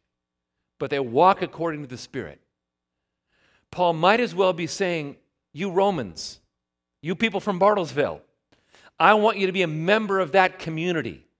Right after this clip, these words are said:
who no longer walks according to the flesh. I want you to be people who walk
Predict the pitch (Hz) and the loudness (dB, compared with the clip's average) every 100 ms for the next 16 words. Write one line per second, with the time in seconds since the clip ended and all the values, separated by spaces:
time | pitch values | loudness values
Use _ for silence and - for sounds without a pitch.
0 | _ _ _ _ _ _ _ 160 147 180 | _ _ _ _ _ _ _ -8 -2 2
1 | 226 226 208 202 180 156 175 180 175 - | 4 4 4 4 2 -2 2 2 0 -8
2 | 160 156 160 151 135 110 - 127 78 - | -10 -6 -6 -6 -10 -14 -8 -8 -8 -14
3 | - - _ _ _ _ _ _ _ _ | -18 -20 _ _ _ _ _ _ _ _
4 | _ - 151 190 175 165 156 139 - 185 | _ -4 -2 0 -2 -4 -6 -10 -4 -4
5 | 175 127 139 123 117 170 151 101 _ | -4 -10 -10 -12 -4 0 0 -4 _